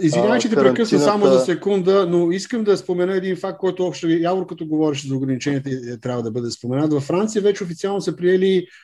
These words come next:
Speaker 1: вакцинационните паспорти и ще има ограничения върху пътуване в рамките на страната, във Франция.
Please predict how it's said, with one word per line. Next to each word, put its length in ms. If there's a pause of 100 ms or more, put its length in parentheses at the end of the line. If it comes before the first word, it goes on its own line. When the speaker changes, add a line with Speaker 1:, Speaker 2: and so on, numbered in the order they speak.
(120)
Speaker 1:
вакцинационните 880
паспорти 560
и 160
ще 160
има 160
ограничения 540
върху 260
пътуване 340
в 80
рамките 400
на 100
страната, 520
във 160
Франция. 440